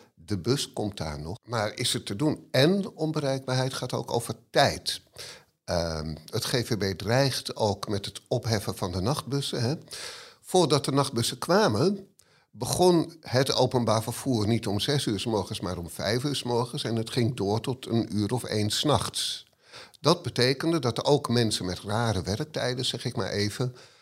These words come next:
eh, vaak niet de best betaalde banen, dat die mensen met het O V naar hun werk konden. Nu dreigt het G V B de nachtbus te schrappen. Dat betekent dat juist de mensen met dat soort banen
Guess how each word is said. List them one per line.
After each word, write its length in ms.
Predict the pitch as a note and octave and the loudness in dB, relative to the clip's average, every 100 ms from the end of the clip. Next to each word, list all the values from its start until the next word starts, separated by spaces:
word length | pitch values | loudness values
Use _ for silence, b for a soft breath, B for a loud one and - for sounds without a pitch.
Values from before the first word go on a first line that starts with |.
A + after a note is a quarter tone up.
| B | B
eh, 160 | - F#2+ | -8 -8
vaak 320 | - F#2+ F#2 | 0 0 2
niet 160 | A2 A2 | 0 0
de 60 | |
best 220 | C#2+ F2 | -2 -4
betaalde 380 | - - F#2+ A2+ | -6 -6 -4 -4
banen, 460 | G2+ A2 G#2+ A#2 C3 | -2 0 2 0 0
dat 140 | B2 | -2
die 120 | D#3 | 0
mensen 460 | B2+ F#2+ G#2 B2+ G#2 | 2 2 2 2 4
met 180 | G#2+ G2+ | 4 4
het 180 | C3 - | -2 -2
O 120 | G#2 | -2
V 260 | - E2+ F2 | 0 -4 -2
naar 160 | G2+ | -2
hun 120 | G#2 G#2 | 0 0
werk 280 | C3+ C3 | -2 -4
konden. 360 | - D2 D2 - B B B B | -6 -8 -8 -10 B B B B
Nu 220 | A2+ D3+ | 4 4
dreigt 300 | D3 B2 A2+ | 6 4 2
het 100 | - | -2
G 40 | - | -2
V 280 | A2+ - | -2 -2
B 200 | G2 G2+ | -2 0
de 100 | G2+ | 0
nachtbus 640 | F#2+ F#2+ D3 - - D#2+ - | 0 2 2 0 -4 -6 -6
te 120 | - | -6
schrappen. 460 | - - F2+ G2+ D3 | -6 -6 -6 -4 -4
Dat 160 | C3 | -4
betekent 420 | G2+ - A2+ - G2+ | -4 -4 -6 -4 -8
dat 140 | G2 | -2
juist 280 | A#2+ C3 C3 | 0 0 0
de 80 | G#2+ | 0
mensen 280 | G#2 G2 | 0 -2
met 160 | F#2 F#2+ | -2 0
dat 160 | D3 - | 0 0
soort 300 | G#2+ F#2+ E2 | -2 -4 -2
banen 580 | D#2+ D#2 E2 C#3 D#3 | -2 -2 2 2 2